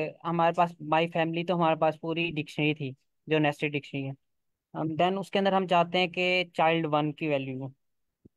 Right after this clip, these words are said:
Child one की देंगे हम, Child one की दे दी। अब child one की जो दी है हमने, तो इसके against हमारे पास एक पूरी dictionary है,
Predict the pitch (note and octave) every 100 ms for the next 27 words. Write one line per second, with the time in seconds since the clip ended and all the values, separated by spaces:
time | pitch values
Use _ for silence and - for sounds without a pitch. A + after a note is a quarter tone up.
0 | _ _ _ _ _ _ _ - E3 F3
1 | F3 F3 F3+ E3+ D3+ C3+ C#3 C3+ C3 _
2 | _ _ _ _ _ _ _ _ _ _
3 | _ _ _ _ _ _ _ _ _ -
4 | _ _ _ _ _ _ _ E3+ F3 F#3
5 | F3 F3 F#3 G#3 G#3 G#3 - _ _ _
6 | _ _ _ _ _ F#3+ F3+ _ G3+ G#3
7 | A#3 A3 A3+ - - F#3 G#3 A3+ G3+ G#3+
8 | G3 F#3 F3+ G3+ G#3 _ _ _ F#3+ G3
9 | G3 - - A3+ G#3+ F3+ F#3 F#3+ F#3 F3+
10 | F#3 F#3+ F#3 F#3 F3 D#3 - E3 E3 D3+
11 | C3